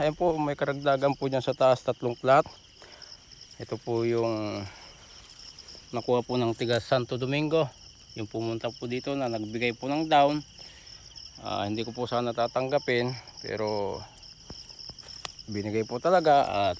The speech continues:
baka maunahan daw po. Ah, tinanggap ko na po at sayang din naman po yung pagpunta nila dito. Pinareserve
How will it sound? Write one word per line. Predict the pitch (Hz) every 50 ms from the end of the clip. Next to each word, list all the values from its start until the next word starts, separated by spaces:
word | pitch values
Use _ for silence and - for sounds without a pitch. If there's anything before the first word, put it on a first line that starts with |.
| - -
baka | 113 110 - 120 113
maunahan | 120 113 113 117 123 127 123 123 123 123 127 123
daw | 120 120 120 120 120
po. | - 156 165 - - - - - - - - - - - - - - - - - - - - - - - - - - - -
Ah, | - - - - - - - -
tinanggap | 139 151 156 156 156 151 - -
ko | 151
na | 147 135
po | - 151 135 117 104
at | 107
sayang | - - 131 120 123 123 123 120
din | 123 123
naman | 123 123 123 120 113
po | - 127 123 120
yung | 117 113 113 110
pagpunta | - 117 107 - - 117 113 - 117
nila | 113 113 107 110 110
dito. | 104 107 104 98 - 107 95 - - - - - - - - - - - - - - - 932 960 960 906 932 - - - - - - - - - - - - - - - - - - - - - - - - - - - - - - - - - - - - - - - - - - - - - - - - - - - - - - - - - - - - - - - - - - - - - - -
Pinareserve | 123 113 110 110 110 120 117 - 131 120